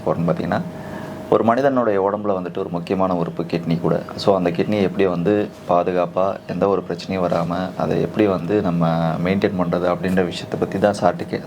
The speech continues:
சார்கிட்ட கேட்டு தெரிஞ்சுக்க போறோம். வாங்க பார்க்கலாம். அதுக்கு முன்னாடி யோகம் விலாகர்ஸை சப்ஸ்கிரைப் பண்ணாதவங்க சப்ஸ்கிரைப் பண்ணி ஃபாலோ பண்ணி வச்சுக்கோங்க. பக்கத்துல இருக்கிற ஆல் பட்டன், அதாவது பெல் பட்டனை கிளிக் பண்ணி ஆல் பட்டன் அப்படின்னு, ஆல் பட்டனை வந்து, ஆ, கிளிக் பண்ணி வச்சுக்கோங்க. சார், வணக்கம் சார்.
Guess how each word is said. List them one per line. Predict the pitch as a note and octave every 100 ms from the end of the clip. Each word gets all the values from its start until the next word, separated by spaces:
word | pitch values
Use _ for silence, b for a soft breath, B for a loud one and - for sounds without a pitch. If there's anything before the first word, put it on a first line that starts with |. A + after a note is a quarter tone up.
| -
சார்கிட்ட | G2 F#2 -
கேட்டு | F#2+ F#2 -
தெரிஞ்சுக்க | E2+ F2 -
போறோம். | -
வாங்க | A2 E2+ D#2+
பார்க்கலாம். | E2 - A2 B B B
அதுக்கு | G#2+ A2 A2
முன்னாடி | G#2+ G#2+ A2 B B -
யோகம் | G#2+ A2 G#2
விலாகர்ஸை | F#2 F2 F2 - G#2+ G#2+
சப்ஸ்கிரைப் | F2+ - G2+
பண்ணாதவங்க | - F2 F2 E2+ E2+
சப்ஸ்கிரைப் | - - F#2 F2+
பண்ணி | F2+ F2+ -
ஃபாலோ | E2
பண்ணி | E2 E2+ E2
வச்சுக்கோங்க. | E2 - F#2+ -
பக்கத்துல | F#2 G2 F#2
இருக்கிற | E2 E2+ A2
ஆல் | G2 F2+ F2+
பட்டன், | F2 F2+ E2 - -
அதாவது | F#2+ G2+ G2
பெல் | F2+
பட்டனை | F2+ F2+ E2+
கிளிக் | E2+ F2 E2+
பண்ணி | G#2+
ஆல் | C3+ F#2 F2
பட்டன் | E2+ E2+ D#2 E2
அப்படின்னு, | - E2+ E2+ B B B
ஆல் | G2+ G2
பட்டனை | G2 F2+ E2
வந்து, | E2 A2+ C#3 - -
ஆ, | E2 E2 E2+ -
கிளிக் | F2+ -
பண்ணி | E2+
வச்சுக்கோங்க. | F2 - - F2+ F#2 - - - - - -
சார், | G2
வணக்கம் | F#2+ F#2 -
சார். | - -